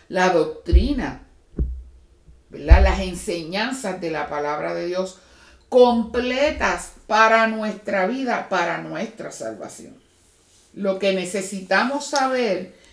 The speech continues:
conocer y hacer para ser salvos. Por eso dice que convierte el alma. Lo que David trataba de describir aquí eran los resultados, los efectos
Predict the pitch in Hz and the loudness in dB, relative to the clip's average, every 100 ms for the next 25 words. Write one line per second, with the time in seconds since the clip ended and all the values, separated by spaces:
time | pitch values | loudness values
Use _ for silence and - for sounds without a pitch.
0 | _ - - _ 240 220 196 180 - 247 | _ -20 -20 _ 2 2 2 -4 -4 -2
1 | 247 190 156 - - - - - - - | 0 2 0 -4 -12 -12 -12 -16 -20 -6
2 | 247 240 226 226 - 381 392 - - _ | 2 4 4 2 -2 0 0 -2 -6 _
3 | 180 160 156 170 175 - 156 127 90 - | -2 -2 -4 -6 -8 -10 -10 -10 -10 -16
4 | - - _ _ _ _ _ - 208 208 | -20 -20 _ _ _ _ _ 0 2 2
5 | 247 247 262 254 208 - 240 233 226 220 | 2 0 0 -2 -2 2 2 4 4 2
6 | 214 202 226 294 392 392 202 - - - | 2 -2 2 4 4 -2 0 0 0 -2
7 | - - - _ 190 175 185 214 180 143 | -10 -18 -20 _ 0 2 2 0 -2 -6
8 | - - - - - - - 220 233 233 | -14 -20 -20 -20 -20 -20 -10 4 4 6
9 | 233 226 226 320 - 311 294 294 294 294 | 4 4 4 2 0 0 2 2 4 6
10 | 285 277 269 269 254 262 262 262 302 320 | 6 4 0 -4 -4 0 0 0 -2 0
11 | - 233 277 302 - - - 240 220 226 | 2 2 2 -2 -8 -16 0 4 6 6
12 | 214 - 214 202 - 226 269 330 359 370 | 2 0 -4 -6 -4 2 4 4 4 4
13 | 320 208 190 170 170 - 254 277 330 - | 4 2 2 -2 -4 -8 0 2 2 -2
14 | - 359 370 | -4 0 -2